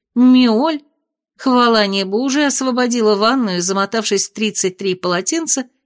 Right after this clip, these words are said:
пилила на кровати ногти. Второе. Гадкое. Весь пол в ванной был заляпан водой, и бледная даже не пыталась за собой убрать.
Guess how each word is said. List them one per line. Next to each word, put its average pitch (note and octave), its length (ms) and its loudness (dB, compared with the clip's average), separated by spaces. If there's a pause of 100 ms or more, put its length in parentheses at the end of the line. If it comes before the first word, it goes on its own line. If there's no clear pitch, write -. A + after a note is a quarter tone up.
(140)
пилила B3 420 0
на G3 100 -4
кровати G3+ 420 -2
ногти. D#3 520 -8 (560)
Второе. C4 880 -2
Гадкое. F3 720 -6 (480)
Весь B3+ 380 2
пол A#3 260 0
в F#3 100 -6
ванной A3 360 0
был G3 220 0
заляпан G3+ 540 0
водой, B3 420 -2 (340)
и B3 140 0
бледная A3 560 0
даже A3 280 0
не A3+ 120 2
пыталась A#3+ 460 -2
за A3 120 -2
собой A3+ 360 0
убрать. E3 440 -6